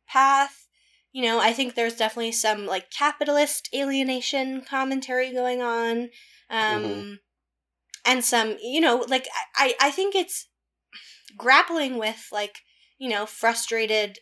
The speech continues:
Speaker 1: sexuality at that age, but I really don't understand the,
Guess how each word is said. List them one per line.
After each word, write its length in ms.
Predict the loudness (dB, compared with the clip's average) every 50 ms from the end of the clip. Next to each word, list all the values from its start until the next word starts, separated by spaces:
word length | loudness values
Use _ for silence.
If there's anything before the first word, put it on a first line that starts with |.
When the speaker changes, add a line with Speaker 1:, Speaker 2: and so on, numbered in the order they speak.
| _ _
Speaker 1:
sexuality 920 | -6 -4 -4 -4 -4 -6 -6 -4 -4 -4 -4 -4 -4 -4 -2 0 0 0
at 240 | 2 0 0 0 2
that 160 | 2 2 2 2
age, 420 | 0 0 0 0 -2 -4 -6 -10 -12 -20 -20 -20 _ _ _ _
but 140 | -6 -4 -2
I 160 | 0 -2 -2 -4 -8 -10 -4
really 600 | 0 2 4 4 4 2 0 -2 -4 -4 -6 -4 0
don't 300 | 2 2 2 2 0 -2
understand 1000 | -6 -6 -6 -4 -4 -4 -4 -2 -2 -2 -2 -2 -2 -4 -4 -6 -8 -8 -10 -14 -18 _ _ _ _ _ _ _ _ _ _ _ _ _ _ _ _ _ _ _ _ _ _ _ _
the, 260 | -2 -2 -2 -2 -10